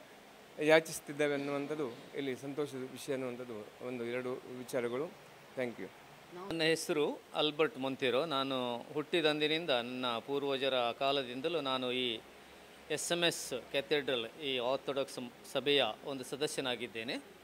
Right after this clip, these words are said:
Speaker 2: ಆ, ಇವತ್ತು ನಮ್ಮ ಸಂತ ಬಿರು-, ಬಿಷಪ್ ಅಲ್ವಾಸಿಸ್ರವರ ಈ ಹಬ್ಬವನ್ನು, ನೂರನೇ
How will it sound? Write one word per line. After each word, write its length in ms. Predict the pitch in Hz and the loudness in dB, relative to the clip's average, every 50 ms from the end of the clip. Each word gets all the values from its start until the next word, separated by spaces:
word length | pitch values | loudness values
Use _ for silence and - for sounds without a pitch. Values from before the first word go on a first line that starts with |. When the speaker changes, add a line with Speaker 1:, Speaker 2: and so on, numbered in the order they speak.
| - - - - - - - - - - - - - - - - | -20 -20 -20 -20 -20 -20 -20 -20 -20 -20 -20 -20 -20 -20 -16 -12
Speaker 2:
ಆ, 400 | 160 151 147 147 143 143 143 143 | -8 -6 -4 -4 -2 -2 -4 -4
ಇವತ್ತು 680 | - - 175 165 170 180 196 190 - - 190 175 170 160 | -4 -4 -2 0 0 0 0 -2 -2 -2 0 2 2 2
ನಮ್ಮ 320 | 151 151 151 151 151 147 139 | 0 0 -2 0 0 0 0
ಸಂತ 320 | - - 143 147 156 151 | -2 -4 -4 -4 -2 0
ಬಿರು-, 600 | 160 156 156 151 147 143 139 135 147 143 - 185 | 2 2 2 2 0 -2 -2 -4 -4 -6 -8 -8
ಬಿಷಪ್ 320 | 151 - - 165 151 - 139 | -6 0 2 2 2 4 2
ಅಲ್ವಾಸಿಸ್ರವರ 1080 | 135 139 147 147 147 135 147 131 - - - 139 127 131 135 135 113 110 - - 151 | 2 2 4 2 2 2 0 -6 -8 -4 -2 0 2 2 2 2 0 0 -2 -6 -4
ಈ 200 | 139 139 135 131 | -2 -2 -2 -2
ಹಬ್ಬವನ್ನು, 580 | - 135 135 135 139 165 165 156 147 131 123 | -2 -2 -4 0 4 4 4 4 4 0 -2
ನೂರನೇ 560 | 123 139 151 160 165 160 160 156 156 147 139 | -4 -2 2 2 4 4 4 2 2 -2 -4